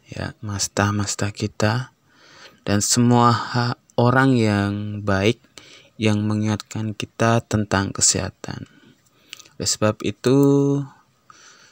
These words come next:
judul, hmm, tema kali ini kita akan bahas tentang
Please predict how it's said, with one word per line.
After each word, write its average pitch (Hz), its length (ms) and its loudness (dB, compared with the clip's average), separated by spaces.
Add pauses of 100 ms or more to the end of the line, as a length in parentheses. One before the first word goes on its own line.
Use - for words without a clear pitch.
(160)
judul, 135 800 6 (400)
hmm, 95 480 -8
tema 127 240 2
kali 113 240 2
ini 113 400 -4 (200)
kita - 260 -2
akan 101 320 -4
bahas 101 400 -2
tentang 98 640 -8